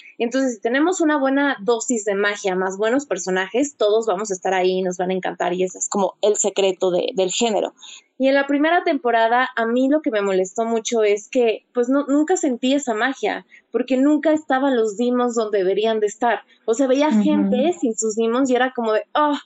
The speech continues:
Speaker 1: me lo empiezo a no tragar porque, porque, pues, no los estoy viendo, me están quitando lo que hace este mundo diferente del mío". Y en cambio, en esta segunda temporada, como están teniendo otro tipo de elementos a los que les pueden dar más detalle,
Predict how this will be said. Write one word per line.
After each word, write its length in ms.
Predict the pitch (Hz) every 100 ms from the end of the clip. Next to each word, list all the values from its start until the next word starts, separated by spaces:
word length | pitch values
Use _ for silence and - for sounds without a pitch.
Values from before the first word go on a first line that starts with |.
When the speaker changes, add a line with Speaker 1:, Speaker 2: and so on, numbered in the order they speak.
| _ _
Speaker 1:
me 140 | 240
lo 80 | 247
empiezo 500 | 254 262 285 294 330
a 120 | 269
no 260 | 220 233 254
tragar 560 | 262 240 226 226 233 277
porque, 640 | 220 202 - 190 185 175 - _ _
porque, 220 | 262 254
pues, 160 | 247 294
no 120 | 392
los 140 | 427
estoy 260 | 403 381 381
viendo, 260 | 403 453 175
me 100 | 180
están 180 | 240
quitando 340 | 240 285 269 294
lo 140 | 240
que 120 | 208
hace 280 | 202 220 214
este 180 | 254 220
mundo 260 | 208 220 214
diferente 460 | 214 - 190 190
del 160 | 196 214
mío". 220 | 240 214 -
Y 140 | 240
en 100 | 247
cambio, 240 | 247 262 277
en 80 | 277
esta 160 | 262
segunda 360 | 262 226 233 240
temporada, 520 | 214 190 196 196 175
como 180 | 190 180
están 260 | 180 202
teniendo 440 | 202 220 214 208 202
otro 280 | 196 208 208
tipo 280 | 214 202
de 80 | 202
elementos 840 | 185 175 190 196 190 185 185 - - _ -
a 80 |
los 180 | 202 196
que 80 | 208
les 160 | 196 185
pueden 320 | 208 214 208
dar 160 | 196
más 240 | 202 202 196
detalle, 640 | 202 196 185 180 196 269